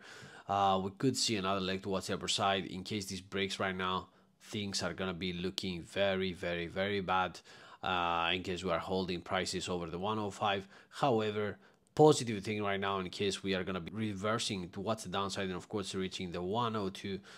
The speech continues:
this is the prices where are gonna, where we are gonna be, uh, actually mentioning. In case we see this kind of, uh, one oh two, then of course the double bottom formation, another bullish move towards the upper side for the D X Y, where g-,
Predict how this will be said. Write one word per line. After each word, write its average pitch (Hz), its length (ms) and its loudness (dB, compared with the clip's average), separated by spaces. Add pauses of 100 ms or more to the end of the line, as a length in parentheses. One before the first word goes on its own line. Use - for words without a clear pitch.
(200)
this 113 220 -2
is 110 60 -4
the 95 80 0
prices 98 400 0
where 95 180 0
are 92 60 -2
gonna, 87 300 -6
where 101 180 -4
we 95 140 -2
are 90 80 -2
gonna 85 180 -4
be, 113 260 -4 (340)
uh, 104 520 4
actually 123 320 0
mentioning. 160 680 -2
In 107 100 -4
case 120 220 0
we 113 120 -2
see 123 200 0
this 110 240 -2
kind 120 260 0
of, 120 240 -8
uh, 101 400 4
one 117 220 2
oh 110 140 0
two, 131 340 0 (340)
then 117 200 0
of 110 100 -2
course 110 220 0
the 104 80 -6
double 127 420 4
bottom 113 320 2
formation, 101 540 -2
another 95 440 0
bullish 92 400 -4
move 95 220 -4
towards 98 320 -4
the 104 60 -2
upper 87 160 -4
side 92 300 0
for 120 300 -4
the 104 140 -4
D 90 140 -2
X - 160 -6
Y, 110 280 0 (360)
where 101 300 0
g-, 85 180 -4